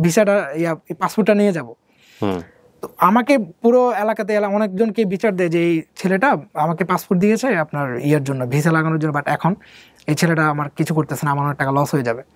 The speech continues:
Speaker 1: তো পরে একটা ইয়ে হয়, সালিশ হয়, কয়েকজন মিলে, আমাদের ভোলাপাড়া গ্রামের কয়েকজন মিলে বসে ওই পাসপোর্টটা আমাকে দিয়ে দেয়।
Speaker 2: হুম।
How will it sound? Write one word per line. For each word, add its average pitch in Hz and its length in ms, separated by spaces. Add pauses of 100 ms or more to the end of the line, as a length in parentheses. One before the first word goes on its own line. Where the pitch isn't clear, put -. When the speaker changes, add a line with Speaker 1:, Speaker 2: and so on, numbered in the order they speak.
(1000)
Speaker 1:
তো 214 60
পরে 269 240
একটা 254 340 (260)
ইয়ে 208 180
হয়, 202 160
সালিশ 180 360
হয়, 214 120
কয়েকজন 165 360
মিলে, 151 260
আমাদের 143 540
ভোলাপাড়া 147 460
গ্রামের 139 380
কয়েকজন 139 320
মিলে 131 200
বসে 143 360 (120)
ওই 135 200 (120)
পাসপোর্টটা 135 380
আমাকে 131 220
দিয়ে 151 200
দেয়। 120 120 (720)
Speaker 2:
হুম। 92 200